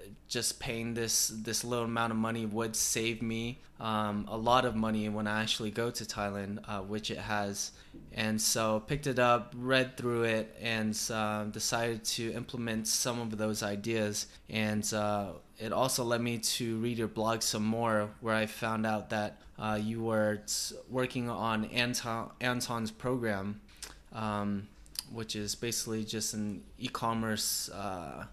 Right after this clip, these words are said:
kind of business. And s-, during that time, um, I was living on savings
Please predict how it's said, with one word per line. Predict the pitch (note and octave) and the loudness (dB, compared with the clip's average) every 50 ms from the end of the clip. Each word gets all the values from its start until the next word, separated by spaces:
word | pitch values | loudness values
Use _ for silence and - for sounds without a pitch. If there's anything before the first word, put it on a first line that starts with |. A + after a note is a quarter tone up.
| - - - - | -16 -20 -16 -8
kind | - C3+ A#2+ A#2 | -4 -4 -2 -2
of | G#2 - | -2 -2
business. | - A#2+ A2+ G#2+ A#2 A2+ G#2+ - - - - - - - - | -2 0 0 0 -2 -2 0 0 0 0 -2 -6 -14 -8 -4
And | - A#2 A2+ A2+ A2+ A2 A2+ | -2 -2 0 0 0 0 0
s-, | G#2+ A2 - - - - - - - - | 0 0 0 0 0 -2 -4 -8 -10 -2
during | - C#3 C#3 C#3 C3+ | 0 2 4 6 6
that | B2+ B2 - | 4 4 4
time, | - - D3+ D3 C#3+ C#3 C3 A#2+ A#2 A2+ A2+ - - - - - - | 2 2 4 4 6 6 4 2 0 -2 -6 -10 -16 -20 -16 -8 -4
um, | B2 A#2 A#2 A2+ | -2 0 0 0
I | A#2 - B2 | 2 4 4
was | B2 A2+ A2+ | 4 4 2
living | B2 C3+ C#3 C3 C3 B2+ | 2 2 2 2 2 2
on | A#2+ A#2 A2+ A2 | 2 2 2 2
savings | - - C#3 C#3 C3+ A#2+ A#2 A2 A2 A2 G#2+ - - - - - - | 2 4 4 4 4 4 4 2 2 2 2 2 2 2 0 -2 -4